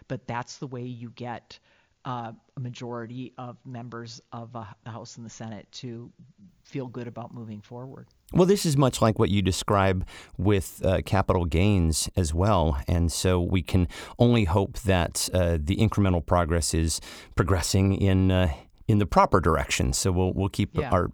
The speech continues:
Speaker 2: our fingers crossed there, and we'll certainly be watching that.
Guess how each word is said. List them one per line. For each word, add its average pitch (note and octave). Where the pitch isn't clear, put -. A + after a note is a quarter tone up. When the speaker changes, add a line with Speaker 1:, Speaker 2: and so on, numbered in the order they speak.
Speaker 2:
our F2+
fingers F#2+
crossed F2
there, F#2
and F2+
we'll E2+
certainly -
be E2
watching D#2
that. F2+